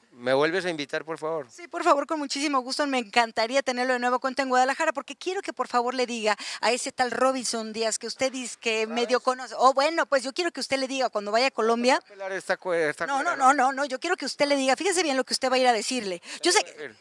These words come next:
Speaker 2: yo sé que usted no es ningún sapo, pero quiero que, por favor, vaya a decirle a ese tal Robinson Díaz
Speaker 1: Mm.
Speaker 2: que él es como el café colombiano.
Speaker 1: ¿En serio?
Speaker 2: Ajá.
Speaker 1: O sea, que me va a quitar el puesto a mí.
Speaker 2: No, no, no, que, que
Speaker 1: No,
Speaker 2: ese tal
Speaker 1: quítale a mí el puesto ese tal Robinson Díaz. No, señora, el café colombiano es, soy como yo, así,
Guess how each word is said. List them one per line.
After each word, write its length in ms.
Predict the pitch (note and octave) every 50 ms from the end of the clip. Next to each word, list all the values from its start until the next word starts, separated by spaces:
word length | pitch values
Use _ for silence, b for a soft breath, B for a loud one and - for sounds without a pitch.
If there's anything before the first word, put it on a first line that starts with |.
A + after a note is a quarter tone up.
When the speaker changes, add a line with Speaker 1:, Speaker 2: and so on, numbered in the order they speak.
| _ _ -
Speaker 2:
yo 80 | E4+
sé 100 | F#4+ A4+
que 80 | - -
usted 160 | F4+ - E4
no 80 | D4 D4+
es 60 | D#4
ningún 320 | D#4 D#4 C#4+ D4+ D#4 D#4
sapo, 260 | - - F4+ - - F#3+
pero 220 | - G#3 F#3+ F#3+ -
quiero 280 | - C#4 C#4 C#4+ D#4+
que, 120 | - - D4
por 160 | - G#3+ G3
favor, 280 | - G3 F#3 G3 F#3+ F#3
vaya 180 | G#3+ A3+ B3+
a 40 | C4+
decirle 280 | B3+ A3+ - B3+ A#3+ A#3+
a 40 |
ese 180 | A3+ - A#3+ G3+
tal 280 | - - A#3 A3+ A3+ A3
Robinson 560 | A3 A3+ A#3 A3+ A#3+ A#3 A3 - A#3 A3 A#3
Díaz 300 | B3+ C4 B3 B3+ B3 -
Speaker 1:
Mm. 300 | - - - - - -
Speaker 2:
que 160 | - C4 C#4
él 80 | C#4+ D4
es 140 | C#4 -
como 440 | - - D4 C#4+ C#4 C#4 C#4 C4+ C4
el 140 | C4 C4 -
café 340 | - B3+ B3 - - C4+ B3+
colombiano. 560 | - - B3+ B3+ C4 C4 C#4+ C#4 B3 F#3+ - _ _ _ _ _ _ _ _ _ _ _ _ _ _
Speaker 1:
¿En 160 | B2 B2 A2+
serio? 420 | - - D#3+ E3+ E3 F3+ E3+ D3+ B2+ _ _ _
Speaker 2:
Ajá. 220 | - B3 C#4 C#4 E4 B4 C#5+ - _ _ -
Speaker 1:
O 120 | C#3 C#3+
sea, 120 | C3 E3+
que 100 | D#3+ -
me 100 | F3+ E3
va 60 | D#3 D#3
a 20 |
quitar 240 | - E3+ D#3 F3+ F3
el 100 | F3+ E3+
puesto 260 | - F3 D#3 - F#3+
a 60 | F3 F3
mí. 180 | F3 D3 A#2+ - _ _ _ _ _ _ _ _ A3+
Speaker 2:
No, 220 | A#3+ A#3 B3+ A3
no, 100 | G3+ G3+
no, 180 | G3 G3 F#3 E3+ -
que, 300 | - A3+ A3+ A3+ A3+ - -
que 100 | - C#4
Speaker 1:
No, 40 | D#4+
Speaker 2:
ese 160 | D#4 - F4
tal 120 | - D#4+ C#4+
Speaker 1:
quítale 160 | G3+ G3 G3+
a 40 | G3
mí 80 | G3
el 120 | G3 F#3+ -
puesto 280 | - G3+ F3+ - G3+
ese 140 | F#3+ F#3 F#3+
tal 220 | - - G3 F#3+ E3+
Robinson 380 | F3 F#3+ F#3+ F#3 D#3+ D#3 D3
Díaz. 200 | C#3+ E3 E3+ D3+
No, 240 | C3 C3+ C3+ C3+ C#3
señora, 300 | D#3 E3+ D3+ D#3 D#3 D3
el 120 | C3+ B2+ -
café 260 | - B2+ B2 A#2 C3+
colombiano 640 | - - F3 D#3+ D3 C#3 C#3 C#3 D3 D#3+ E3+ E3 D#3
es, 160 | D#3 D3+ C3+
soy 180 | - - D3 C#3
como 240 | - D#3+ E3 D#3 C3+
yo, 220 | B2 C3 D#3 D3+
así, 400 | C3+ A2+ A#2 D3 D3+ C#3+ B2+